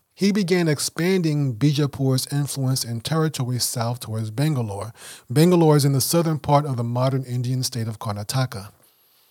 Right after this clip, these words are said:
So Shahaji ruled Bangalore as an autonomous prince under the Bijapur Sultanate's allegiance. Now, Shahaji had to remain in the south because of the, the treaty that existed between the Mughal Empire and the Bijapur Sultanate.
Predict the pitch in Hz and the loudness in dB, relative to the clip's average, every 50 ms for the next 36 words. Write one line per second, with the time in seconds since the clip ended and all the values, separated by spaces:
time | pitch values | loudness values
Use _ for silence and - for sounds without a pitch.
0 | _ _ _ - - 156 131 - 214 214 196 208 196 160 202 196 175 131 135 156 | _ _ _ -2 0 2 4 4 4 4 2 2 2 2 0 0 0 2 2 2
1 | 165 170 160 139 151 147 151 151 147 139 135 143 127 127 131 117 127 123 120 - | 2 2 2 0 -2 -2 -2 0 0 0 0 0 0 -2 -2 0 0 -2 -2 -2
2 | - - 139 135 135 131 135 135 135 - - - 120 117 120 117 - - - 127 | -4 -4 -4 -2 -2 -2 -2 -2 -4 -6 -4 -4 -2 -2 0 -2 -2 -4 -4 -4
3 | 123 123 123 117 120 117 117 113 107 - - _ _ _ - - 123 120 117 113 | -2 -2 -2 -2 -2 -2 -2 -2 -4 -6 -10 _ _ _ -10 -6 -4 -2 -2 -2
4 | 101 101 139 135 151 143 131 - 135 131 127 120 - - 123 120 120 - 123 117 | 0 0 0 2 0 -2 -2 -2 -2 0 0 0 -2 -2 -2 -4 -2 -2 -2 -2
5 | 110 - - 113 120 147 180 175 131 - 107 95 101 - - - - _ _ _ | -2 -2 -4 -2 0 2 2 2 0 -2 -6 -8 -8 -8 -8 -8 -10 _ _ _
6 | _ _ _ _ _ _ - 151 147 - 208 220 220 208 220 202 160 175 190 185 | _ _ _ _ _ _ -4 -2 -2 0 0 0 2 2 2 0 2 0 0 0
7 | 160 - - 165 170 175 185 175 - 175 165 156 143 139 143 143 143 143 143 151 | 0 -2 -2 0 2 2 2 2 0 0 0 0 0 0 0 0 0 0 -2 -2
8 | - 135 131 123 117 120 - - - 175 160 156 151 131 - 135 127 - - 135 | -2 -2 0 0 0 -2 -2 -2 -2 0 0 0 -2 -4 -6 -8 -6 -4 0 0
9 | 131 131 131 127 - - 127 123 120 120 113 110 110 123 117 120 117 110 - - | 2 2 0 0 -4 -4 -2 -2 -2 -2 -4 -4 -4 -2 -2 -2 -2 -4 -8 -16
10 | - - - _ - 131 123 - - - 196 208 208 196 180 143 131 127 127 127 | -20 -20 -16 _ -2 -2 -2 0 0 0 2 2 2 2 0 0 0 0 0 -2
11 | - _ _ _ _ - 131 104 - - 156 156 - - 139 117 127 123 - - | -4 _ _ _ _ -6 -6 -4 -2 0 0 0 0 -2 -2 -2 -2 -4 -4 -4
12 | 143 131 127 131 120 113 117 110 113 117 127 123 113 123 - 113 113 113 113 - | -2 -2 0 -2 -2 -2 -4 -4 -2 -2 -2 -2 -2 -4 -4 -4 -6 -6 -6 -6
13 | - 113 110 113 113 113 110 110 110 107 104 98 - 123 120 113 123 110 - - | -6 -4 -4 -4 -4 -4 -4 -6 -6 -6 -6 -4 -2 -2 -2 -2 -4 -6 -6 -6
14 | 113 110 107 - - 143 143 139 - - 101 98 98 - | -6 -6 -6 -4 -2 -2 -2 -2 -2 -6 -8 -10 -12 -16